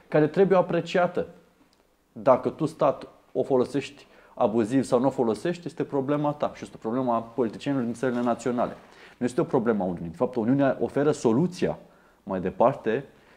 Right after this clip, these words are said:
uh, tu trebuie să îmbunătățești sau să ignori ceea ce se face în România pe micii și fermierii mijlocii, uh, sau ce se face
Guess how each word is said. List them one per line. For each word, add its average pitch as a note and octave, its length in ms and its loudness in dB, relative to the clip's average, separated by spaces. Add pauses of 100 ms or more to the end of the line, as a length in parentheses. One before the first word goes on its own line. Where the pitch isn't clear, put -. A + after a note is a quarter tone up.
(120)
uh, G2 360 0 (100)
tu C#3+ 120 -4
trebuie A#2+ 420 0
să A2+ 360 2 (160)
îmbunătățești A#2 960 0 (340)
sau A#2+ 280 4
să B2 140 2
ignori A2 500 2
ceea G#2 160 -2
ce - 120 -10
se - 100 -10
face A2 220 -2
în G#2 60 -2
România G2+ 380 0
pe A#2 360 2 (120)
micii A#2 760 -2
și - 600 -2
fermierii A2+ 400 0
mijlocii, G2+ 600 -4 (600)
uh, B2 320 2
sau C3+ 160 0
ce C3+ 140 -4
se C3+ 120 -6
face C#3 360 2